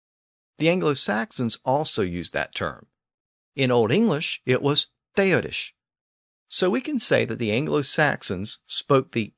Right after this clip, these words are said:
English dialect of Theodish. But the reason why that term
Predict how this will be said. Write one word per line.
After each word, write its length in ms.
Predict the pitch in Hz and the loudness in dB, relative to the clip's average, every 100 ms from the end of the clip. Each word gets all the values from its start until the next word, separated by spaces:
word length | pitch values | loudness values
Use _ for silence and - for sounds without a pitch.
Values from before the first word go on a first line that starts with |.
| _ | _
English 500 | 156 185 147 117 - - | 0 2 0 -2 -4 0
dialect 720 | 131 165 131 78 67 - - _ - | 2 2 0 -4 -6 -12 -20 _ -6
of 160 | 113 - | -6 -2
Theodish. 580 | 156 143 87 - - - _ _ _ _ _ _ _ _ _ - | 0 2 0 -2 -8 -8 _ _ _ _ _ _ _ _ _ -10
But 120 | 185 | -6
the 100 | 180 | -6
reason 480 | 185 269 269 226 156 | -2 -2 0 0 0
why 180 | 123 | 0
that 280 | 123 113 - | 0 -2 -6
term 340 | - 113 87 | -4 -2 -2